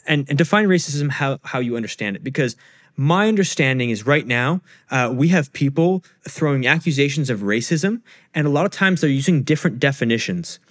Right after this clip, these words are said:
um, by what racism means, because I think the Bible defines racism differently than what our world defines racism as.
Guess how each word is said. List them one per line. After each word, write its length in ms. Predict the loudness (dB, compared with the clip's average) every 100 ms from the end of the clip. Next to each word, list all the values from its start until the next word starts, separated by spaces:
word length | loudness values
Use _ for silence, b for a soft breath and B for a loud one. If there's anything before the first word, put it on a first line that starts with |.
| b b -6
um, 260 | -4 -2
by 140 | -2 0
what 240 | 0 0
racism 400 | 0 0 0 -2
means, 320 | -2 -2 -4
because 360 | -4 -2 0 -2 b b _ -10
I 100 | 0
think 180 | 2
the 60 | 2
Bible 400 | 2 2 2 2
defines 440 | 0 -2 -2 -2 -2
racism 580 | -2 0 -2 -2 -4 -2
differently 500 | -4 -4 -6 -6 -4
than 320 | -2 -4 -4
what 180 | -4 -2
our 120 | -4
world 260 | -2 -2 -2
defines 400 | -4 -4 -6 -4
racism 440 | -6 -6 -10 -12
as. 160 | -16